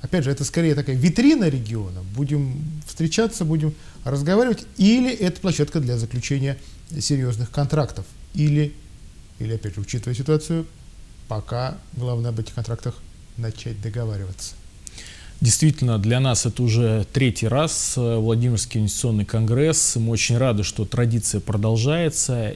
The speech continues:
Speaker 2: И, э, правильно вы поставили вопрос. Основной задачей проведения конгресса для нас, для региона, для бизнесменов, для органов власти является именно продвижение региона во внешний контур.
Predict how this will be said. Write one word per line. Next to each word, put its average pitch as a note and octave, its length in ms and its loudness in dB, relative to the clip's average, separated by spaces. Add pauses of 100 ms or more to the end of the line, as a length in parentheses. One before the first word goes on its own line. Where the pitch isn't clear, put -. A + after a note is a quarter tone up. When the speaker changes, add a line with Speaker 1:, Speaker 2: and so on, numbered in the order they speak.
Speaker 2:
И, B2+ 460 2 (160)
э, G#2+ 540 0 (100)
правильно A2 460 2
вы G2 60 -4
поставили G#2 460 -2
вопрос. C3+ 480 -2
Основной C3 520 2
задачей A#2 480 2
проведения G#2+ 540 2
конгресса A#2 540 -2
для G#2 200 0
нас, G#2 220 0
для G2+ 140 0
региона, A#2 600 0 (320)
для G#2+ 360 2
бизнесменов, A2 800 2 (200)
для G2+ 340 0
органов A#2+ 500 2
власти A2 380 0
является A#2+ 520 2
именно A#2+ 300 0 (240)
продвижение C3 760 4
региона A#2 580 2 (180)
во A#2 140 4
внешний A#2 380 4
контур. G#2+ 400 0